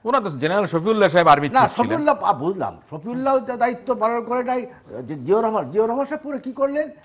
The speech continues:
Speaker 2: একেবারে কুনি মুস্তাকের কাছে গিয়ে রিওয়ার্ড নিলেন, তার বুকে বেজ লাগিয়ে দিলেন, "তুমি আমার সেনাপতি হলে আজ থেকে।" যে খুনির সেনাপতি হয়, সে তো খুনির সহযোগী।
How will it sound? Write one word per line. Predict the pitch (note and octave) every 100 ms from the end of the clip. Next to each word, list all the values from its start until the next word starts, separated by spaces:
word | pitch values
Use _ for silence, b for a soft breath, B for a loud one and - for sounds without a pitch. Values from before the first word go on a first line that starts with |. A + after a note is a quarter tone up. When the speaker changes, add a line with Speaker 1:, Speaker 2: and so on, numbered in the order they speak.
| _ -
Speaker 2:
একেবারে | C4 B3 A#3+ G#3+ F#3+
কুনি | - G3 F#3
মুস্তাকের | D#3+ D3 - D3 B2+ B2
কাছে | B2+ - A2+
গিয়ে | G#2+ F#2 b b G#2
রিওয়ার্ড | B2 B2+ C#3+ D3 A2
নিলেন, | G#2+ F#2 F2+ E2 _ _ _
তার | C#3+ C#3
বুকে | G#2+ B2+ A#2+ G2+ _ _
বেজ | E2 C3+ D#3+ B2
লাগিয়ে | B2 G2+ G2+
দিলেন, | F2+ F#2 E2+
"তুমি | B2+ B2
আমার | A2+ G#2 G2 -
সেনাপতি | A#2 G2+ G2 E2+ E2 D#2
হলে | F2 F#2
আজ | F#2 _ -
থেকে।" | - E2 _ _ _
যে | A2+ F#3 A#3+ D4+ -
খুনির | - C#4 F4+
সেনাপতি | F4+ - D#4 C#4+ D4+ C4
হয়, | D#3 D3 G2 - _ _ _ _ _ _ _
সে | A3+
তো | D4+
খুনির | B3+ E4 D#4
সহযোগী। | - D4 F#4 D4 A2+